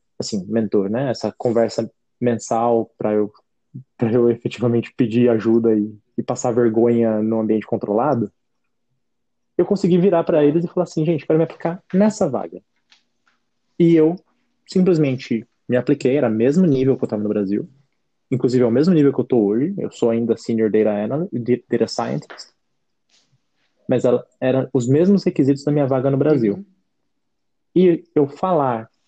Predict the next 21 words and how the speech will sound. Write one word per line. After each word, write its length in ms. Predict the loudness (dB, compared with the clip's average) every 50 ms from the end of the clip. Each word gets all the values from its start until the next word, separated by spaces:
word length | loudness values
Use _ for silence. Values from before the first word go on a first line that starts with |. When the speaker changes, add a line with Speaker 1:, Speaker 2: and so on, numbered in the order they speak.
| _ -2
Speaker 1:
"Eu 120 | -2 -2 0
trabalhei 540 | 0 -2 0 0 2 2 4 4 4 4 2
aqui 180 | 0 0 0
no 80 | 2 2
Brasil 360 | 2 2 2 2 2 0 0
por 140 | 0 -2 -4
três 300 | -2 -2 0 0 2 2
anos, 460 | 0 0 0 -4 -6 -12 -16 -20 _ _ _ _ _ _ _ _ _ _ _ _ 0
eu 240 | 2 2 2 2 0 -2
fui 220 | -2 0 2 2
a 60 | 4 4
única 360 | 4 4 4 4 2 2 0
pessoa 340 | -2 -2 -2 0 0 0 2
de 120 | 0 0
dados 380 | 0 0 0 0 -2 -4 -4 -6
aqui 280 | -6 -4 -2 -4 -4
por 400 | -4 _ -6 -4 -4 -4 -4 -6 -10 _ _ _ _ _ -6
mais 300 | -2 0 0 2 2 2
de 100 | 2 2
dois 280 | 2 2 0 0 0 0
anos, 480 | 0 0 -2 -4 -8 -12 _ _ _